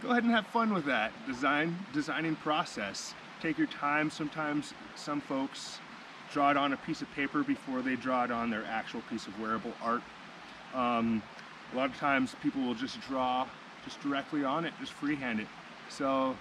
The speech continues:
yeah, go ahead, have fun with it. Um, and whatever piece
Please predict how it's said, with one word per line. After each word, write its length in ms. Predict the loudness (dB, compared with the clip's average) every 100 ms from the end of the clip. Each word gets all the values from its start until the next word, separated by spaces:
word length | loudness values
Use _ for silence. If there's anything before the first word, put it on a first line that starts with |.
| -2
yeah, 200 | -2 -2 -4
go 100 | -2
ahead, 220 | 0 -2 -4
have 120 | -6
fun 240 | -2 0 0
with 120 | -2
it. 100 | -6 -12 -16 -16 -4
Um, 520 | 2 4 4 4 2 0 -8 -14 0
and 240 | 2 4
whatever 320 | 4 6 6 4
piece 320 | 6 4